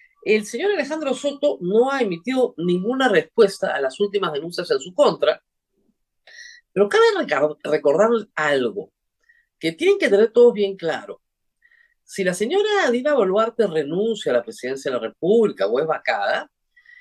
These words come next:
el próximo presidente del Perú sería, yo imagino que lo cambiarían, pero sería el señor Alejandro Soto.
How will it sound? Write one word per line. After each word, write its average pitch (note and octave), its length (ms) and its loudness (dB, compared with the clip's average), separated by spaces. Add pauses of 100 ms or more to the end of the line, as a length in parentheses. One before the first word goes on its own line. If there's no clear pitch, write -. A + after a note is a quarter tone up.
(180)
el F3 140 -4
próximo G4 360 4
presidente G3+ 420 2
del A#3+ 100 2
Perú F#3 240 0
sería, F3+ 840 2 (760)
yo F3+ 120 0
imagino B2 400 -4
que B2 80 0
lo A2+ 80 2
cambiarían, C#3+ 600 0
pero A#2 180 -4
sería F3 720 2 (480)
el - 80 -14
señor A#3 200 -4
Alejandro C4+ 360 -8
Soto. - 720 -8